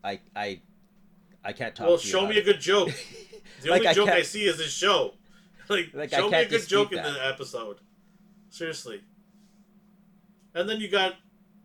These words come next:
Speaker 2: the other two friends of hers who are
Speaker 1: Like,
Speaker 2: gallivanting at some secret location to get a costume
Speaker 1: I
Speaker 2: made
Speaker 1: thought we
Speaker 2: for
Speaker 1: would
Speaker 2: her.
Speaker 1: see her costume in this episode, so I was,
Speaker 2: No.
Speaker 1: I was
Speaker 2: We
Speaker 1: excited for that.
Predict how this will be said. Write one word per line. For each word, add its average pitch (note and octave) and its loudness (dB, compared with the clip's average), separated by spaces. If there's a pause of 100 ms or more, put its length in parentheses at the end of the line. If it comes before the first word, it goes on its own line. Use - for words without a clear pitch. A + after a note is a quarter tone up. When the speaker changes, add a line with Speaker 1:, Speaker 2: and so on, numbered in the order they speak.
(140)
Speaker 2:
the D3 -4
other F#3 4
two D#3+ -8
friends C3 -6
of A2 -8
hers A#2 -12
who B2+ -6
are A#2+ -4 (720)
Speaker 1:
Like, - -20
Speaker 2:
gallivanting D3+ 4
at B2+ -6
some C3 -10
secret D3+ -10
location B2+ -6
to A#2 -16
get B2 0
a A2+ -8 (140)
costume C3+ -8
Speaker 1:
I - -4
Speaker 2:
made - -10
Speaker 1:
thought D#3 2
we C#3+ -8
Speaker 2:
for C3+ -8
Speaker 1:
would C3+ -4
Speaker 2:
her. - -14
Speaker 1:
see C3+ -8
her B2 -4
costume A2 -8
in F2 -14
this E2 -14
episode, D#2+ -14 (160)
so A#2+ -6
I G#2+ -2
was, A2 -6
Speaker 2:
No. C3+ -4
Speaker 1:
I A2+ -6
was A2 -8
Speaker 2:
We A2 -12
Speaker 1:
excited B2 -6
for G2+ -10
that. D#2+ -10